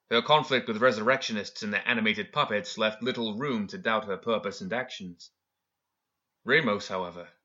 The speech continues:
challenged her absolute vision of right and wrong. As he said, he was a man, using his innate gifts and abilities.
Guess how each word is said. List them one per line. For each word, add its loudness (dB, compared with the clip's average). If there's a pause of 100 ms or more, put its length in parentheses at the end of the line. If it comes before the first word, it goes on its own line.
(580)
challenged 6
her 4
absolute 0
vision 0
of -4
right 0
and -6
wrong. -4 (1000)
As 2
he -6
said, -6 (480)
he 2
was 0
a -4
man, -8 (560)
using 4
his 4
innate 4
gifts 0
and -2
abilities. -6